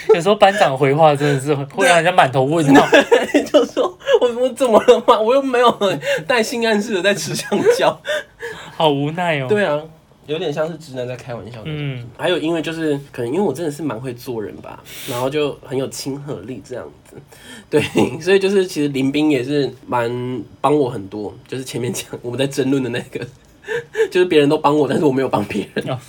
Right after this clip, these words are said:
Speaker 1: 对，对，对。
Speaker 2: 对啊，就是还蛮幸-，其实总结起来还蛮幸运的，那段时间还算快乐。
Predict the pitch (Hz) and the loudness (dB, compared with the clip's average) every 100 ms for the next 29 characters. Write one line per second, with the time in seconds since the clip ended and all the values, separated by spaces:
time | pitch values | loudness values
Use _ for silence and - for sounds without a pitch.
0 | - 120 110 110 554 104 170 127 117 143 | -6 -6 -4 -2 -2 0 2 2 0 -8
1 | - - - 147 185 180 165 139 117 120 | -16 -20 -20 -10 -6 -4 -4 -6 -6 -8
2 | 139 - 175 180 175 131 123 123 120 110 | -12 -6 -4 -4 -4 -4 -4 -6 -6 -6
3 | 113 110 - 117 104 87 117 139 135 131 | -8 -10 -10 -10 -8 -6 -4 -4 -4 -6
4 | 117 120 117 110 107 - 101 90 | -8 -8 -8 -10 -12 -10 -12 -12